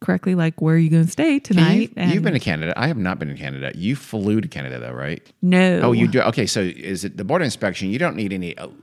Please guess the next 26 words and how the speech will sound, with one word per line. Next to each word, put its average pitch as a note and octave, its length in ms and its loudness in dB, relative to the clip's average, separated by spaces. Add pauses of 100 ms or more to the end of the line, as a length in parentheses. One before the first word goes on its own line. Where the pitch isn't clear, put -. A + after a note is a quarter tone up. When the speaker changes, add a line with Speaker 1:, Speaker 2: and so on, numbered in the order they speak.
(180)
Speaker 2:
well, F#2 200 -6
n-, D#2 140 -10
nowadays, G2+ 360 -8
I D2 40 -12
guess D#2+ 180 -12
you D#2 80 -10
do. E2 220 -6
But - 160 -16
back F#2 240 -6
then, F#2 380 -2
you D#2+ 140 -6
wouldn't E2+ 260 -6
have D#2 180 -10
needed D2 260 -10
any C3+ 200 -12
kind A2+ 160 -14
of, - 100 -20
like, - 100 -18
a - 140 -18 (560)
Speaker 1:
N-, F3+ 160 4
you G#3+ 140 8
don't F#3 160 8
need E3+ 120 6
a E3 40 0
passport. - 560 -2
Speaker 2:
No. D2+ 260 -10